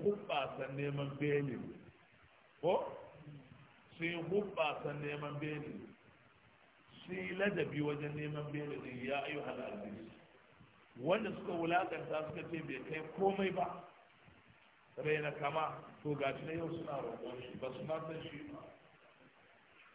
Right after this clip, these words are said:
Sun ba sa daraja suna cewa ya ayyuhal aziz. Kalmomin da zai ɗau, zai jawo tausayi sun yi amfani da shi. Inna lahu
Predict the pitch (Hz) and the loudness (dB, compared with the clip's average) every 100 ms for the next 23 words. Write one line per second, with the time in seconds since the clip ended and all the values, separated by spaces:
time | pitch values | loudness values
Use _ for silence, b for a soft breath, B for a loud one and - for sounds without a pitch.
0 | - 202 202 180 214 220 185 160 175 190 | -4 0 0 4 6 6 4 0 2 2
1 | 175 160 165 160 151 139 139 147 147 147 | 2 0 0 -2 0 0 2 0 0 -2
2 | - - - 101 101 - - - - - | -2 -4 -6 -8 -10 -12 -16 -20 -20 -20
3 | - - - - - - - 196 208 214 | -20 -20 -20 -20 -20 -20 -6 2 4 6
4 | 214 220 214 220 202 170 - - - - | 8 8 8 4 4 2 0 -6 -12 -18
5 | - - - - - - - - - - | -20 -20 -20 -20 -20 -16 -16 -16 -20 -20
6 | - - - - - 214 208 180 - 175 | -20 -18 -14 -12 2 6 8 6 4 6
7 | 196 196 - - - - - - - - | 6 6 0 -8 -12 -20 -20 -20 -20 -20
8 | - 160 - - 196 214 170 135 160 180 | -18 -18 -16 -2 6 6 6 2 6 8
9 | 202 202 190 160 143 147 156 147 180 180 | 12 10 10 2 -2 -2 -4 -4 -4 -2
10 | 147 123 127 123 131 101 - - - - | -2 0 -2 -2 -6 -6 -8 -12 -16 -18
11 | - - - - - - 208 202 175 175 | -18 -20 -20 -20 -10 2 2 4 4 4
12 | 180 | 2